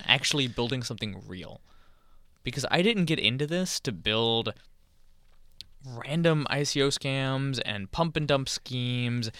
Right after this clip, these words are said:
and market manipulation and crazy ass token sales and whatever the fuck.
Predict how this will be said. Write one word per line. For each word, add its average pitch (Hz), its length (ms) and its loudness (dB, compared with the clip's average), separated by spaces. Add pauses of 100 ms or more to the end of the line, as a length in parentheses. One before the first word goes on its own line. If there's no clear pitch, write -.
(300)
and 101 520 0 (520)
market 123 600 2
manipulation 127 1500 2
and 104 480 0 (300)
crazy 147 640 2
ass 139 460 0 (100)
token 143 800 2
sales 131 500 2
and 123 100 -2
whatever 139 260 2
the 113 80 2
fuck. 101 280 0